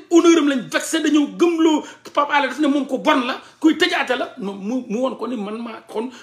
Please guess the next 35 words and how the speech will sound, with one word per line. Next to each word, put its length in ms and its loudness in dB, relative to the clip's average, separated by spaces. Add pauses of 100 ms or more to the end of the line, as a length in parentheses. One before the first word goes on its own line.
(180)
ko 200 0
affaire 220 2
bi 80 -4
man 160 -2
la, 80 -6
léegi 240 0
man 160 -8
dama, 240 -8
yow 160 -2
sax 160 -6
laay 160 0
tëj 220 2
nag 140 -6 (120)
pour 120 -2
wax 120 0 (100)
jeex, 220 -10
loolu 240 -2
mo-, 200 -8
loolu 260 -4
la. 80 -16 (320)
Kon 160 -14
Marème 220 -8
Faye 120 -6
moo 180 -6
doon 140 -6
tëjaate, 460 0 (640)
moo 140 -8
tëj 200 -14
Pape 180 -14
Alé 240 -10
Niang. 200 -20 (840)
Mais 440 -4 (300)
dañ 160 -6
doon 160 -4
xaar 420 -4